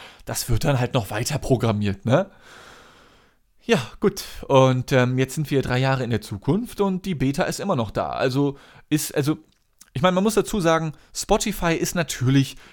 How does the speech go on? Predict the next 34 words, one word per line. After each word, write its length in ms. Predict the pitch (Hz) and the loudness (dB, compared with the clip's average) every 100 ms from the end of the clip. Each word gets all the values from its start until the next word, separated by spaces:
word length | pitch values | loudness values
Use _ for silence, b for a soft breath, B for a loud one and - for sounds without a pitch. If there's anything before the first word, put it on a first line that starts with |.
| B | B
ein 160 | - 127 | -2 0
junges 560 | 110 143 185 165 - - | 2 4 4 0 -4 -8
schwedisches 800 | - - 113 190 190 - 143 - | -6 -2 0 0 0 -2 -6 -6
Start-up. 760 | - - 110 131 139 131 131 | -10 -8 -2 -2 -2 -4 -4
Ja, 100 | 113 | -6
die 140 | 113 123 | -6 -4
haben 200 | 139 175 | -2 0
noch 160 | 143 | 0
nicht 200 | 123 170 | 0 -4
so 180 | - 127 | 0 0
krasse 400 | 170 - 147 - | 0 -2 -2 -2
Umsätze. 540 | - 151 139 139 - 135 B B - | 0 0 2 0 0 -2 B B -12
Klar, 220 | - 98 | -4 0
das 140 | 117 | 0
sind 160 | - 123 | 0 -2
ein 40 | 113 | -2
paar 160 | 139 | 0
Milliarden. 560 | 120 113 113 139 113 101 B B | 0 2 2 2 0 -4 B B
Aber 200 | 131 127 | -2 -2
was 140 | 147 | 0
sind 100 | 180 | -2
ein 60 | 143 | -4
paar 240 | - 107 | -8 -4
Milliarden 560 | 139 151 113 98 127 139 | -2 0 -2 -4 -2 0
U-S-Dollar 580 | 127 127 - 131 127 - | 0 -2 0 2 2 0
Umsatz? 640 | 120 135 131 95 - - | 2 2 2 -4 -6 -6
<laughs> 40 | - | 0
Ja, 280 | 135 139 - | 0 0 -4
ich 180 | 156 - | -6 -4
meine, 220 | 127 113 202 262 254 180 | -2 -2 -4 -8 -6 -4
man 120 | 123 | -2
ist 180 | 135 135 | 0 0
ja 100 | 120 | 0
nur 260 | 117 117 | 2 2